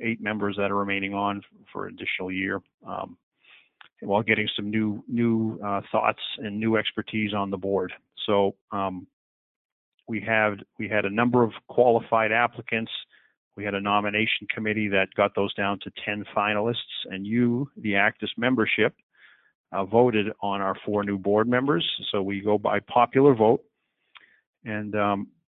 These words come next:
we're actually in the process of updating the actus Advisory Board page right now, but I'll just verbally, uh,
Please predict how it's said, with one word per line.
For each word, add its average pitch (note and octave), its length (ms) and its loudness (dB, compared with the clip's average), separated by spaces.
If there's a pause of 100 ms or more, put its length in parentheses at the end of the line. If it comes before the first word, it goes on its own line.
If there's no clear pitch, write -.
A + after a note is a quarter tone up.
(440)
we're A2 180 2
actually A2+ 460 0
in A2 80 -4
the G#2+ 80 -4
process B2 480 2 (100)
of G#2 80 -6
updating A2 880 0
the G#2+ 160 -4
actus G#2+ 400 -2
Advisory G#2 420 2
Board G2 320 0
page C#3 400 0
right C3 220 2
now, B2 240 4
but G#2+ 160 4
I'll G2 100 2
just G#2 240 -4 (140)
verbally, A#2+ 720 2
uh, G#2 240 0